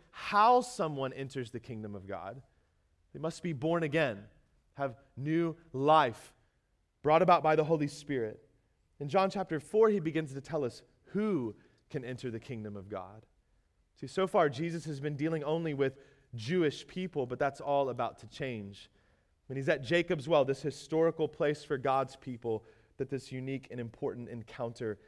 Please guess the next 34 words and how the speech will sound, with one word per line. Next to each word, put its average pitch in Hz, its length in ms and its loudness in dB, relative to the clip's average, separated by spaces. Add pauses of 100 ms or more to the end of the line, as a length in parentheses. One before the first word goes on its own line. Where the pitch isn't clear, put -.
(280)
takes 123 320 -10
place. 113 600 -4 (460)
And 151 100 -2
it's 165 120 0
our 151 180 4 (260)
first 190 300 0
point 170 400 0
in 143 100 -4
our 127 100 -2
sermon 143 420 -6
this 123 200 -10
morning, 123 280 -4
which 117 160 -8
is 123 180 -8 (220)
drink 147 440 -6 (320)
the 139 80 0
living 131 320 0
water. 110 440 0 (640)
Look 160 120 -2
at 170 60 0
verses 170 280 -2
seven 151 260 4
and 135 100 -4
nine, 120 300 -2 (800)
seven 123 280 -8
through 127 180 -8
nine. 110 240 -4
It - 1300 -20
says, 170 140 0
"A 196 60 4
woman 185 280 6
from 190 180 -2
Samaria 175 520 4
came 170 340 -4